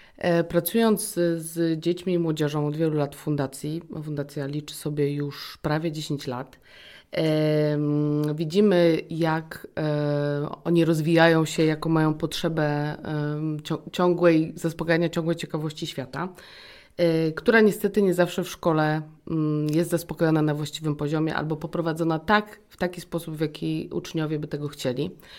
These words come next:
E, i, e, prowadząc zajęcia z jednym z naszych kursantów,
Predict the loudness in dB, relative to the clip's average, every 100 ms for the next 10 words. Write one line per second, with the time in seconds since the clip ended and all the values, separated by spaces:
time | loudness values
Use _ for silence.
0 | -20 -20 -20 _ 0 2 2 0 0 2
1 | 2 0 0 2 2 2 0 0 0 2
2 | 0 2 2 2 -2 -2 -2 -2 -2 -2
3 | -4 -6 -8 -6 -10 -8 -8 -6 -4 -4
4 | -4 -4 -4 -10